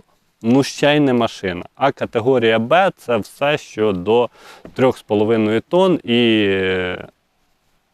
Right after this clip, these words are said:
вісім плюс один пасажир, так? Вісім пасажирів і водій. Все, що далі, то вже мікроавтобуси, автобуси, а вс-, все, що вище,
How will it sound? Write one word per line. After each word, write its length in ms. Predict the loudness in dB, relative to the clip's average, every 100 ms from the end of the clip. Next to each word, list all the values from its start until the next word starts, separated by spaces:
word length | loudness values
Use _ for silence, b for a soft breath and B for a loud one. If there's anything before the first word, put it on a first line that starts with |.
| _ _ 0
вісім 400 | 2 2 0 -2
плюс 240 | 0 -2
один 440 | 0 -2 0 -2 -4 -10 -20 _ _
пасажир, 500 | -8 -4 -6 -4 -8 -4
так? 200 | -4 -4 -6
Вісім 300 | -8 -6 -12
пасажирів 800 | -14 -8 -4 -2 0 -2 -4 -4
і 220 | -2 -4 _
водій. 360 | -4 -2 -2 -6 _ B B B B B B _
Все, 220 | 0 0
що 200 | 0 -2
далі, 360 | 2 4 4 0
то 160 | 0 -2
вже 220 | 0 -2
мікроавтобуси, 840 | -2 0 0 0 0 0 0 0
автобуси, 540 | -2 0 -2 -2 -4 -2
а 120 | -2
вс-, 260 | -2 -8 -20
все, 280 | -6 -4
що 240 | -4 -2 -2
вище, 520 | 0 -2 -4 -2 -2